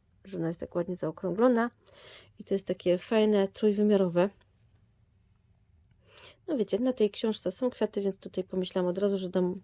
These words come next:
oczywiście kwiaty. E, no, mnie się podoba. Powiem wam, że totalnie nie miałam weny.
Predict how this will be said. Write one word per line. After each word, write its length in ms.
oczywiście 560
kwiaty. 480
E, 300
no, 180
mnie 200
się 140
podoba. 420
Powiem 360
wam, 200
że 320
totalnie 520
nie 180
miałam 340
weny. 440